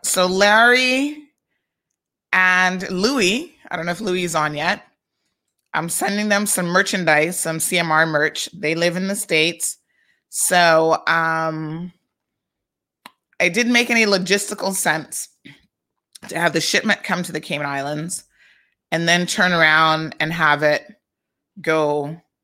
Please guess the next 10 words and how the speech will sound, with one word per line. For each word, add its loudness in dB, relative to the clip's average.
back 0
to -8
the -10
States. -8
So -4
my 4
suppliers 2
are 2
very 4
good. 0